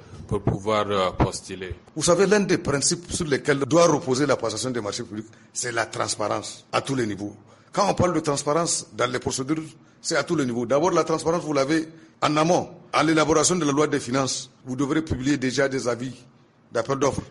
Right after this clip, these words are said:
Speaker 2: Quand vous voulez lancer le marché, il y a toujours un appel d'offres qui doit être publié. Et tout ça là, c'est pour informer les soumissionnaires. Et de l'autre côté, quand vous lancez au cours du processus aussi un dossier d'appel d'offres analysé, normalement, le Code des marchés publics fait obligation aux responsables des marchés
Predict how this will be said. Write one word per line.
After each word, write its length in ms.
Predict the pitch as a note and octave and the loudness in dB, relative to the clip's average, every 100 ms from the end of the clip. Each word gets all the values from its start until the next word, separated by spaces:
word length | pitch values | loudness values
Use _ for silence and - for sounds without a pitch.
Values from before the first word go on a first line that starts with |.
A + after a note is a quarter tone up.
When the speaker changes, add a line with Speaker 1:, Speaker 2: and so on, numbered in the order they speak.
| - | -4
Speaker 2:
Quand 140 | F3 | 0
vous 80 | F#3+ | 0
voulez 200 | C#3+ E3 | 2 2
lancer 300 | D#3 C3 D#3+ | 2 2 2
le 80 | D#3 | 0
marché, 240 | B2+ A#2 | 0 -2
il 60 | C#3+ | -2
y 40 | |
a 80 | B2+ | -2
toujours 260 | B2+ C#3+ D#3 | -4 -6 -4
un 160 | D#3 E3+ | -2 0
appel 220 | C3+ D3 | 0 0
d'offres 220 | D3 D3+ - | -2 -2 -6
qui 160 | C3+ | -8
doit 180 | A#2 C#3+ | -2 -2
être 180 | D#3+ - | -2 -6
publié. 480 | - A2+ C3 D3 - - - D#3 | -10 -8 -2 -2 -2 -14 -6 0
Et 120 | E3+ | 0
tout 140 | G#3+ | 2
ça 180 | - G#3+ | 2 2
là, 140 | F3+ | 2
c'est 140 | E3 D3+ | 0 -2
pour 180 | E3 F3 | -6 -10
informer 540 | D#3+ - C#3+ D3+ E3 E3 - _ | -10 -4 -2 -2 -4 -8 -20 _
les 120 | C3+ C3 | -8 -6
soumissionnaires. 540 | B2+ B2+ C3 A#2+ G#2+ - - | -4 -4 -4 -4 -6 -12 -4
Et 220 | E3 F3+ - | 0 0 0
de 140 | C#3 | 2
l'autre 240 | G3 G#3+ | 2 2
côté, 280 | G#3+ F3+ F#3 | 0 0 0
quand 180 | F3+ A3 | 2 2
vous 120 | F#3+ F#3+ | 2 2
lancez 440 | D3+ - E3+ C3+ - - | 2 2 2 0 -6 -2
au 100 | D#3 | -2
cours 200 | - F#3+ | 0 -2
du 100 | D#3+ | -2
processus 480 | D3+ D3 C#3 D3+ D#3+ | -2 -4 -4 -6 -6
aussi 380 | C#3 - D3+ D#3 - - | -4 -4 -6 -12 -16 -4
un 120 | C#3+ | 0
dossier 280 | D#3 C#3 C#3+ | 2 2 2
d'appel 260 | C3 C3 B2+ | 2 0 0
d'offres 220 | C3 B2+ A#2 | 0 -2 -4
analysé, 520 | A2+ A2+ A#2 A2+ - - - | 0 0 0 -2 -2 -6 -12
normalement, 600 | C3+ D3+ D#3+ F3 F#3+ F#3 | -6 -2 -2 0 -2 -4
le 140 | B2 D3 | -4 -2
Code 200 | F3 E3+ | 0 0
des 80 | D#3 | 0
marchés 200 | C#3 D3 | -2 -4
publics 260 | C3 D3+ | -10 -12
fait 140 | - - | -8 -8
obligation 580 | C#3+ B2+ C3 B2+ D#3+ C3 | -6 -6 -2 -2 -2 -4
aux 40 | |
responsables 420 | C3 B2+ C3 D3 | -6 -6 -4 -4
des 80 | C3+ | -4
marchés 300 | B2 A#2+ C3+ | -4 -6 -10